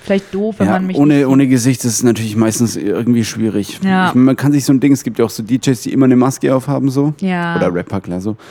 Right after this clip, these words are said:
Speaker 2: Äh, von daher
Speaker 1: Das find ich
Speaker 2: kann man
Speaker 1: eigentlich
Speaker 2: sich auch aufbauen, aber
Speaker 1: Ja, ah,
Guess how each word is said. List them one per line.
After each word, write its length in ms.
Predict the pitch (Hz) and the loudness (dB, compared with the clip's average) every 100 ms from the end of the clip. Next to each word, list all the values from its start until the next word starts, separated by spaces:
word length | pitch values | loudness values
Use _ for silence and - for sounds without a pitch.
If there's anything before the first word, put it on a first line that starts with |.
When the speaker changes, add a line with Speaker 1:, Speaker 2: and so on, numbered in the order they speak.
| - - | -20 -6
Speaker 2:
Äh, 260 | 98 98 | -2 0
von 200 | 95 - | 0 -2
daher 380 | 90 98 110 110 - - - | 0 0 0 -2 -6 -16 -20
Speaker 1:
Das 140 | 185 | -16
find 160 | - 196 | -10 -8
ich 60 | 180 | -4
Speaker 2:
kann 80 | |
man 80 | 180 | -2
Speaker 1:
eigentlich 80 | 120 | -2
Speaker 2:
sich 160 | - - | -4 -4
auch 160 | - | -4
aufbauen, 440 | - 92 - 92 92 | -4 -8 -4 -2 -2
aber 200 | 85 92 | -2 -2
Speaker 1:
Ja, 380 | 98 151 151 156 - - | -4 -8 -12 -14 -18 -16
ah, 240 | 170 160 | -12 -10